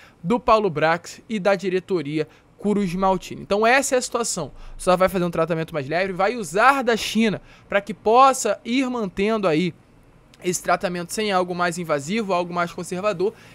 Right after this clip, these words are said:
E se ele sentir que tem condições de voltar a um futebol brasileiro, um, que realmente é esse futebol mais intenso, com uma carga de jogos maior, aí sim ele vai sentar com o Paulo Brax, e se for o desejo do próprio Maurício Barbieri, que deve ficar no Vasco também na próxima temporada,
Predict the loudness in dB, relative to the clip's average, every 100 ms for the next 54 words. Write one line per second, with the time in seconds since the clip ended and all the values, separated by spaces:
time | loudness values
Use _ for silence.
0 | -6 -4 -2 -2 -2 -6 -8 -10 -6 -6
1 | -2 -4 -4 -4 -4 -4 -12 -18 -4 0
2 | 4 4 4 0 -6 0 0 0 -4 -2
3 | 0 0 -2 -14 -20 -20 -8 2 4 4
4 | 2 -2 -4 -4 -8 -10 -2 0 2 0
5 | 0 -6 -8 -4 -2 -4 -8 -20 -14 -4
6 | -2 0 0 0 0 0 0 -2 2 4
7 | 4 0 -18 -6 0 0 0 -2 -2 0
8 | 0 -2 2 4 4 2 -2 0 2 2
9 | 0 -8 -20 _ -14 -4 -2 -2 -2 -4
10 | -6 -10 0 0 0 -6 -8 -4 -4 -2
11 | -4 -4 -4 -2 -2 -6 -6 -4 -4 -4
12 | -10 -10 -8 -10 -10 -14 -10 -4 -4 -4